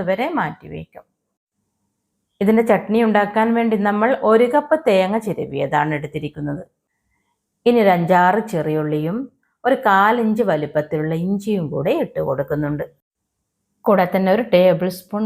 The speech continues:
മുളക് പൊടിയും ഒന്നര ടീസ്പൂൺ ഉപ്പും കൂടെ ചേർത്ത് കൊടുക്കുന്നുണ്ട്. ഇനി ഒരു അര കപ്പ് വെള്ളവും കൂടെ ഒഴിച്ചു കൊടുത്ത് ഇത് ഒതുക്കിയെടുക്കാതെ ഒന്ന് നല്ലോണം തന്നെ ഒന്ന് അരച്ചെടുക്കാം.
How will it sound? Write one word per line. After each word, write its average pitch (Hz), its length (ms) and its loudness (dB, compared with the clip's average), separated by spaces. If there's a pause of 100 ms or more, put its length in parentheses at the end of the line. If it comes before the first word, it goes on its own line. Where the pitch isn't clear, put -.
(100)
മുളക് 151 340 -2
പൊടിയും 160 340 -2 (960)
ഒന്നര 226 300 4 (140)
ടീസ്പൂൺ 156 500 -4 (120)
ഉപ്പും 196 260 -6 (100)
കൂടെ 170 180 2 (100)
ചേർത്ത് 131 380 0
കൊടുക്കുന്നുണ്ട്. 139 560 -4 (800)
ഇനി 240 140 6
ഒരു 233 120 4
അര 214 120 4 (100)
കപ്പ് 285 320 2
വെള്ളവും 180 400 2
കൂടെ 208 260 -2
ഒഴിച്ചു 151 380 -2
കൊടുത്ത് 147 380 -4 (260)
ഇത് 226 160 2
ഒതുക്കിയെടുക്കാതെ 170 960 -2 (240)
ഒന്ന് 302 140 0 (100)
നല്ലോണം 185 580 2
തന്നെ 139 240 -2 (100)
ഒന്ന് 143 180 -4
അരച്ചെടുക്കാം. 143 580 -6